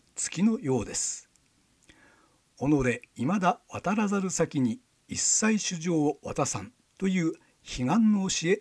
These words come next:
そのものです。今頃は彼岸に渡り、また移動図書館を始めているのでしょうか。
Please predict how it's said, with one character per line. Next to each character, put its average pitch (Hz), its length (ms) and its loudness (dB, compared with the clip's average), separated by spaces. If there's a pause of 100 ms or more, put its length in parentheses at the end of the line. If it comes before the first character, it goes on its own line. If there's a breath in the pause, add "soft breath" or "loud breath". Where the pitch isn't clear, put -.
そ - 220 -8
の 131 80 -2
も 175 120 0
の 127 100 0
で - 100 -12
す。 - 280 -6 (1120 soft breath)
今 151 200 2
頃 143 180 4
は 110 300 -2
彼 139 340 -4
岸 202 100 6
に 208 180 6
渡 143 220 -2
り、 98 160 -8 (380)
ま 131 140 -2
た 117 220 -4 (180)
移 117 120 -8
動 214 200 2
図 135 140 -6
書 180 140 -2
館 170 280 2
を 190 200 0
始 - 260 -6
め 196 120 2
て - 220 0
い 123 60 -6
る 160 120 -2
の 147 80 0
で 127 60 2
し - 120 0
ょ 101 80 -8
う - 60 -16
か。 - 200 -14